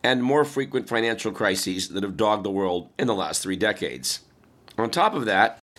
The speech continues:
they pushed for policies that weakened the prospects for long-term development in developing countries. In the rich countries, these economists encouraged people to overestimate the power of new technology, made people's lives more and more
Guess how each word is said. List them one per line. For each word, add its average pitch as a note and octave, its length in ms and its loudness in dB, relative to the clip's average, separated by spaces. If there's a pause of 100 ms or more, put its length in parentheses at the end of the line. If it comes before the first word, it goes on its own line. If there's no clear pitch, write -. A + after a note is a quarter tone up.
(100)
they A#2 120 2
pushed D#3+ 300 -2
for C3+ 100 -4
policies A2+ 580 0
that G2+ 100 -2
weakened A2 360 -2
the G2+ 60 -4
prospects G2+ 560 -2
for G2 160 -6
long-term G2+ 580 -2
development G2+ 600 -4 (340)
in A2 100 0
developing F#2+ 540 0
countries. D2+ 680 -4 (600)
In A2+ 80 0
the A#2 80 2
rich D3+ 240 -2
countries, C#3 460 0
these A2+ 200 -2
economists A2+ 600 0
encouraged G2+ 420 -2
people G2 240 -2
to F2+ 60 -6
overestimate G#2+ 720 0
the - 60 -12
power G#2 320 2
of F2+ 100 -4
new G#2 140 0
technology, E2+ 760 -4 (460)
made B2 260 0
people's A#2+ 300 -2
lives G#2+ 400 2
more A#2 280 2
and G2+ 140 -2
more G#2+ 240 0